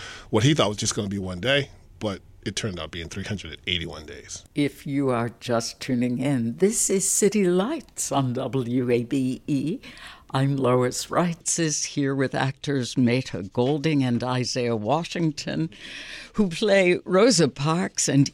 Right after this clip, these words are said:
Speaker 2: Edie Nixon in a fantastic film, Behind the Movement. So, the Montgomery bus boycotts are another example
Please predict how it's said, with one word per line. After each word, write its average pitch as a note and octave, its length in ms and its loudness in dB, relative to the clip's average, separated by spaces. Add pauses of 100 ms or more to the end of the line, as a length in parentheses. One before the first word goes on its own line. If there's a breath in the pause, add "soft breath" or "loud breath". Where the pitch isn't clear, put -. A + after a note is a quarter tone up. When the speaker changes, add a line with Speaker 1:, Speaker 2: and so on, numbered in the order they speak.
(100)
Speaker 2:
Edie E3 280 2
Nixon C#3 680 2 (100)
in C#3 240 2 (260)
a - 60 -14
fantastic - 1500 -6
film, A2+ 340 0
Behind C#3+ 800 0
the C#3+ 200 0
Movement. C3 880 2 (1200 loud breath)
So, - 680 0 (320)
the A3 140 2
Montgomery G3 720 4
bus A#2 340 -2
boycotts - 1300 -6
are B2 160 2
another B2+ 400 2
example B2 1040 -2